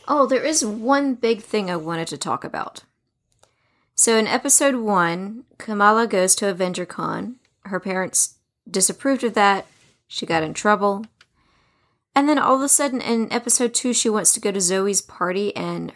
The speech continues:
she has her mother's blessing. I'm a little confused about that, 'cause if, if that was me and I had gotten in trouble for sneaking out to go to Avengers Con, I would have never gotten permission, like, a few days later to go to a, a party.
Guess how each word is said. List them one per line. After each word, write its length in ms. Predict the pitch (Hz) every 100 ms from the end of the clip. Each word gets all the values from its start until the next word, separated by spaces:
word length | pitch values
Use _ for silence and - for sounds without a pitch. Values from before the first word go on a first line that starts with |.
| _ -
she 180 | - 196
has 160 | 190
her 100 | 185
mother's 320 | 180 180 180 175
blessing. 520 | 175 285 - 311 381 _ _ _ _ _ _ _ _ _ _ _ _ _ _ _ _ _ _ _ _
I'm 180 | - 480
a 120 | 571 539
little 140 | 480
confused 440 | 440 349 285 285 -
about 200 | - -
that, 180 | 175
'cause 140 | - 180
if, 180 | 196 _ -
if 220 | 233 -
that 160 | 523 622
was 200 | 339 269
me 420 | 233 254 311 302
and 120 | 208
I 200 | 208 254
had 200 | 269 262
gotten 160 | 226 -
in 120 | 208
trouble 300 | 185 202 202
for 140 | 220 185
sneaking 440 | - 208 214 190
out 140 | 185 -
to 60 |
go 160 | 180 180
to 240 | 180 185 170
Avengers 360 | 156 165 170 208
Con, 260 | - 262 -
I 80 | 440
would 120 | 392
have 120 | 247
never 440 | 233 220 233 269 226
gotten 400 | 196 175 180 - _ _
permission, 480 | - 202 190 - 175
like, 160 | 180 -
a 40 |
few 160 | - 202
days 220 | 180 175
later 240 | 175 170 156
to 220 | - 151
go 140 | 170
to 220 | 151 170 - -
a, 60 | -
a 40 |
party. 460 | - 143 - -